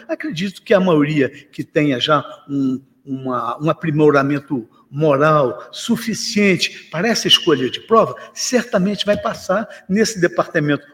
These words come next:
ou no Nosso Lar, ou em alguma outra, é, instituição espírita, é, no mundo, é, no mundo espiritual. E é muito interessante como existem estudiosos do, de genomas, de embriões, de,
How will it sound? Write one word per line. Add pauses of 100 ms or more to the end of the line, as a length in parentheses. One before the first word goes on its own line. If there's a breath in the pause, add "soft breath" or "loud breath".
ou
no
Nosso
Lar, (240 loud breath)
ou
em
alguma
outra, (300 loud breath)
é,
instituição
espírita, (240 loud breath)
é, (120)
no
mundo,
é, (180)
no
mundo
espiritual. (240 loud breath)
E
é
muito
interessante (320 loud breath)
como
existem
estudiosos (400 loud breath)
do,
de
genomas,
de
embriões,
de,